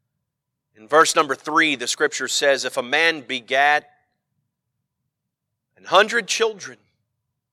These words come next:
and live many years, so that the days of his years be many, and his soul be not filled with good,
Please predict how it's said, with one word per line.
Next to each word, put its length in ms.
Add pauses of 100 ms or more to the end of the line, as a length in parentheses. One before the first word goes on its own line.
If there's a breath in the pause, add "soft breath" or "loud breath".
(1300)
and 160
live 480
many 460
years, 520
so 220
that 180
the 80
days 460
of 100
his 220
years 400
be 180
many, 400 (1600)
and 80
his 140
soul 520
be 200
not 260
filled 440
with 220
good, 400